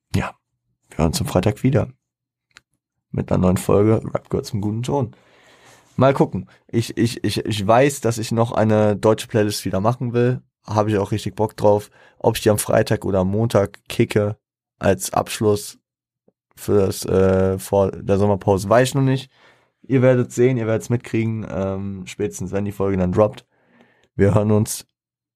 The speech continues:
dann wieder und, äh, habt eine stabile Woche. Macht's gut.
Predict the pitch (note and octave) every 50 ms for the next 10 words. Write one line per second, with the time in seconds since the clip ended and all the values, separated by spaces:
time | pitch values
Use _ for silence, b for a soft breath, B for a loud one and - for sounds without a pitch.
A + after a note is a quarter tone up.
0 | _ _ - - _ _ _ _ _ _ _ _ _ _ A#2+ A2 F#2+ F#2+ F#2+ F#2+
1 | F#2 F#2+ A2+ A#2 A#2+ A#2+ A#2 A2+ - - _ _ _ _ _ _ _ - - D#2+
2 | G2+ G2 F#2 F#2+ F#2+ F2+ - - - - E2+ F2+ F2+ F#2 F#2 F2+ F2+ F2 - -
3 | _ _ _ _ - A#2 A#2+ A#2 - - A2+ G#2 G2 - - G2+ G2+ G2+ G2 G2
4 | F#2 F#2+ G2 F#2 - - F#2+ F#2 F#2 F#2 - _ _ _ _ _ _ _ _ _
5 | F#2 F#2 F2+ F#2 - - - G2+ G2 G2 G2 F#2+ - - -